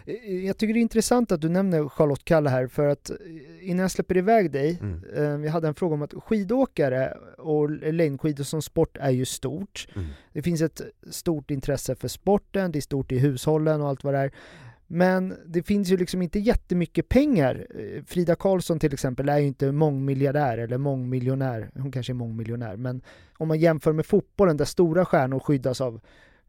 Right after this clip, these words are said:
Speaker 1: klubbarna, d-, av sina egna pengar, de kan köpa vakthundar, livvakter, bygga rigorösa staket,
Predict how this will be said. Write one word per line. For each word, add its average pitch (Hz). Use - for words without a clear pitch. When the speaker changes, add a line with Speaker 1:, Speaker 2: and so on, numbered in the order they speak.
Speaker 1:
klubbarna, 156
d-, 135
av 135
sina 131
egna 135
pengar, 185
de 143
kan 131
köpa 123
vakthundar, 135
livvakter, 143
bygga 135
rigorösa 143
staket, -